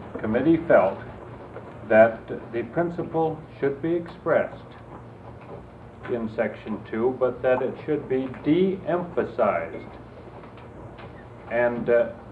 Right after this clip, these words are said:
they were willing to adopt and recommend this language that may give consideration to local government boundaries. Note,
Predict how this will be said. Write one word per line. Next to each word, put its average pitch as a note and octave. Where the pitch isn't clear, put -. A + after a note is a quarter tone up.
they B2
were A#2+
willing C#3+
to A#2+
adopt B2
and A2+
recommend B2
this F3+
language G#2+
that A2+
may E3
give C3
consideration C#3+
to C3
local D3
government A#2+
boundaries. A2+
Note, C#3+